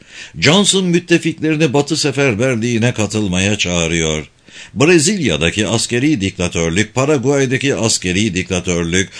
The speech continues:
Honduras'taki askeri diktatörlük,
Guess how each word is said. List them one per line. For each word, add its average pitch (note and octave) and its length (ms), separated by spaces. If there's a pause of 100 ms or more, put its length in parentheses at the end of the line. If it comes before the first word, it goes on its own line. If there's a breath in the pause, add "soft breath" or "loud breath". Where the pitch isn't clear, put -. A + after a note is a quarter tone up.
(140 loud breath)
Honduras'taki D3+ 840
askeri A#2 560
diktatörlük, G2 760